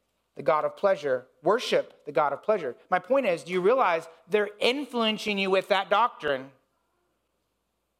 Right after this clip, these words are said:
Or when you watch cable news, or you listen to podcasts, or you read books, remember, they have a doctrine.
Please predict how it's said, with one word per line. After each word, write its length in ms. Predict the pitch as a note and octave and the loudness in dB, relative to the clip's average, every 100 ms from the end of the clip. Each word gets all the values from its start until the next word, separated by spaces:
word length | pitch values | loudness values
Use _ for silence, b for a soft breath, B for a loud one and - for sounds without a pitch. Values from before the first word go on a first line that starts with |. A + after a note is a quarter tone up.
| - | -4
Or 140 | E3 | -2
when 140 | E3 E3+ | -2 -2
you 100 | F3+ | 0
watch 380 | F#3 F#3 - | 0 0 -6
cable 560 | - G3+ F#3+ G3 G3 F#3+ _ | -2 0 0 0 -2 -4 _
news, 640 | E3+ A#3 A3 C#3 B2 - - | -2 0 0 -2 -4 -10 -4
or 100 | F3+ | 0
you 100 | F3+ | 2
listen 300 | G3+ G3+ G3+ | 0 -2 -4
to 60 | F#3 | -4
podcasts, 840 | - G#3+ A3+ - D#3+ C3+ C3 - | 0 0 0 -2 -2 -2 -6 -8
or 80 | F3+ | -6
you 120 | E3+ | -4
read 300 | E3+ G3 D#3+ | -2 -4 -4
books, 480 | C3+ A#3+ F#3+ - - b b b | -2 0 0 -6 -20 b b b
remember, 540 | - F3+ A3+ A#3+ F3+ D3+ - C#3+ | -4 0 0 0 -2 -2 -10 -2
they 200 | F3+ G#3+ | -2 0
have 300 | G#3 B3+ B3 | -2 -2 -2
a 60 | |
doctrine. 720 | F#3 E3 G3 B3 - D3+ B2 | -4 0 0 0 -6 -4 -4